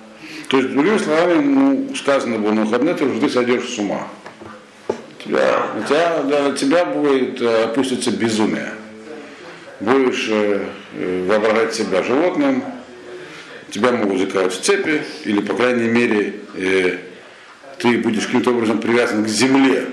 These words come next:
Может сказать так, что будешь ходить на, на четвереньках. И вот, э, это наступит скоро.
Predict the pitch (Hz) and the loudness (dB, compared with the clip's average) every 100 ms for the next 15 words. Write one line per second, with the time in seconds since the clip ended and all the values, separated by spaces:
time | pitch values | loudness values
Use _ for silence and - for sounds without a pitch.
0 | - - 101 120 117 - 104 123 131 101 | -10 -6 -2 -2 -2 -2 0 0 -2 -4
1 | 95 104 101 113 92 92 90 87 87 101 | -2 -2 0 -2 -2 0 0 0 -2 -2
2 | 104 110 87 - - - - - - - | 0 0 0 -6 -12 -18 -20 -20 -20 -20
3 | - - - - - - - - - - | -20 -20 -18 -18 -18 -18 -18 -18 -18 -16
4 | - - - - - - 135 180 180 139 | -16 -16 -16 -16 -10 2 4 4 0 0
5 | 135 123 120 117 110 - - - - - | 2 2 0 -2 -8 -12 -16 -16 -16 -18
6 | - - - - - - - 135 139 127 | -20 -20 -20 -20 -20 -20 0 2 2 0
7 | 131 123 107 - - 80 69 | 0 -2 -2 -4 -2 -2 -2